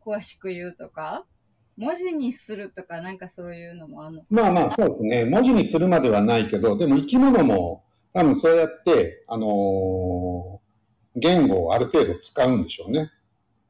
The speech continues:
Speaker 2: まあ、人間に限らず生き物は、なんかそういう、
Speaker 1: うん。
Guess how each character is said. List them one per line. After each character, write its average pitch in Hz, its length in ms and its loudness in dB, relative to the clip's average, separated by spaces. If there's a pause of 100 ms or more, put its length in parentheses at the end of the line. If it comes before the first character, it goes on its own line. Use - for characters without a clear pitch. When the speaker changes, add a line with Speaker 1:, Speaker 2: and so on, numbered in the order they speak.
(540)
Speaker 2:
ま 165 80 0
あ、 - 20 4
人 180 180 4
間 214 100 6
に 214 80 4
限 196 180 2
ら 220 100 4
ず 107 80 0
生 104 100 0
き - 140 0
物 208 240 4
は、 90 400 -4
な 196 120 0
ん 202 40 -2
か 208 60 0
そ 220 380 2
う - 20 4
い 220 100 4
う、 220 200 4
Speaker 1:
う 214 40 4
ん。 208 200 -2